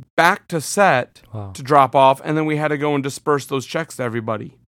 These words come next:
Speaker 1: And so, like, I mean, I'm, I'm sure there are people out there that can relate to that. Like, that's, it's not fun.
Speaker 2: Mm-hmm.
Speaker 1: And, uh, yeah, like, honestly, I, I, I prefer have my time <laughs> versus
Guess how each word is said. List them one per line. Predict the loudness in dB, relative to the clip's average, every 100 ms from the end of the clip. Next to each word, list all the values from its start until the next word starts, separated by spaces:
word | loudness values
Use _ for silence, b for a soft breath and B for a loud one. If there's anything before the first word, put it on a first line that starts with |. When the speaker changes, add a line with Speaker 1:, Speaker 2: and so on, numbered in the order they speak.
| _ _ _
Speaker 1:
And | -4 -2 -2
so, | -2 0 0
like, | 2 2 2
I | 0
mean, | 0 -2 -2
I'm, | -4 -4 -2
I'm | -4
sure | -4 0 0
there | 2 0 0
are |
people | -4 -8 -6 -2
out | -2 -2
there | -4
that | -6
can | -8 -6
relate | -4 -4 -4
to | -6
that. | -2 -2 -2
Like, | -4 -6
that's, | -6 -8 -10 -20 _ _ _ -10
it's | -6 -2
not | -2 -4
fun. | -4 -2 -2 -6 -12
Speaker 2:
Mm-hmm. | -16 -14 -4
Speaker 1:
And, | -2 0 0
uh, | 0 0 -2 -6 -18 -12
yeah, | 0 2 2 -2 _ _ -4
like, | -4 0
honestly, | -2 0 -2
I, | -4 -2 -2
I, | -4
I | -4 -4
prefer | -4 -2 0 0
have | -2
my | -2 -4
time | -4 -2 -2 -4 -8 -12
<laughs> |
versus | -8 -6 -4 0 0 -2